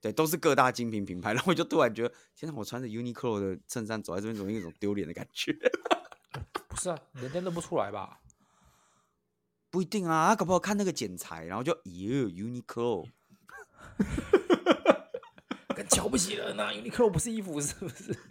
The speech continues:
Speaker 1: 对不对？搞不好我，哎，我，那我默默就在想说，因为我们要先在，刚刚他有提到我们要先在一楼，就是跟那个 reception，就是 check in 以后，
Speaker 2: 对啊，
Speaker 1: 他才会带你到楼上嘛。
Speaker 2: check，check，对，对，对。对，
Speaker 1: 对不对？
Speaker 2: 对，对，
Speaker 1: 就 check，
Speaker 2: 对，对，对。
Speaker 1: check 你的 booking，然后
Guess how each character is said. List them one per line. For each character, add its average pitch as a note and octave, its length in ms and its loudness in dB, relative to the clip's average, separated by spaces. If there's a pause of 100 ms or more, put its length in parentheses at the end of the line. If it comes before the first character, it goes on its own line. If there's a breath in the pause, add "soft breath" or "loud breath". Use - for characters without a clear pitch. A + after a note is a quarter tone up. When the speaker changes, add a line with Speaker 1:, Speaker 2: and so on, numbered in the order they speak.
(100)
Speaker 1:
对 D3 100 2
不 - 20 4
对？ D3 140 4
搞 D3 120 4
不 A3+ 80 6
好 B3 80 12
我， D3+ 340 0
哎， F#3 180 4 (200)
我， E3 140 2
那 D4 140 8
我 D3 180 2
默 G#3+ 140 2
默 A3 160 6
就 G3+ 120 10
在 F#3+ 80 12
想 B2+ 180 8
说， D3+ 260 10
因 F#3+ 120 0
为 G3 120 0 (600)
我 A#2+ 100 -4
们 B2 100 0
要 E3 160 8
先 D#3+ 240 2
在， D#3 200 6
刚 D3+ 160 6
刚 D#3 80 4
他 D#3+ 160 12
有 B2 100 10
提 G#2+ 140 -2
到 C3 140 8
我 A2 40 2
们 G2 100 -2
要 B2 80 2
先 B2+ 140 -4
在 B2+ 160 -2
一 B2+ 100 -6
楼， F2 240 -6
就 G2 140 -8
是 G#2 460 -6
跟 G#2 360 -4 (360)
那 A#2+ 80 -6
个 A2 100 -4
reception， G2 680 -6 (540)
就 A2+ 120 -10
是 G#2 180 -8
check G2+ 300 -6
in G2 160 -6
以 E2+ 60 -10
后， G2 180 0
Speaker 2:
对 - 60 -12
啊， - 40 -6
Speaker 1:
他 A2+ 60 0
才 G2+ 100 -4
会 F#2+ 80 -2
带 G2 160 -2
你 G#2+ 120 -4
到 G2 180 -4 (140)
楼 E2+ 120 -8
上 F#2+ 240 -6
嘛。 - 0 -
Speaker 2:
check，check， - 40 -20
对， - 0 -
对， - 80 -20
对。 - 200 -20 (420)
对， G2+ 100 -16
Speaker 1:
对 G2+ 100 -6
不 A#2 60 0
对？ B2+ 80 0
Speaker 2:
对， - 120 -8
对， - 60 -20
Speaker 1:
就 A#2+ 260 -2
check， - 240 -14
Speaker 2:
对， C#3 80 -2
对， - 160 -12
对。 - 80 -20
Speaker 1:
check A2+ 180 -4
你 G2 60 -8
的 F#2 80 -6
booking， F#2 280 -14
然 F#2+ 80 -6
后 A#2 160 -4